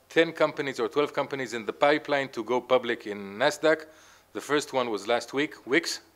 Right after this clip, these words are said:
same day as, uh, Twitter, I think. Big mistake to, uh,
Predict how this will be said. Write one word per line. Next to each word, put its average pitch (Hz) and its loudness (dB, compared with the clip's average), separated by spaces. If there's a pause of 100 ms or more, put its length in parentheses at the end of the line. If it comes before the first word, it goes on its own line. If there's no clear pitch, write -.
(120)
same 117 -4
day 110 4
as, 98 -2
uh, 95 -2
Twitter, 147 -2
I 160 0
think. 180 -6 (760)
Big 127 -2
mistake 117 -2
to, 101 -4
uh, 104 -2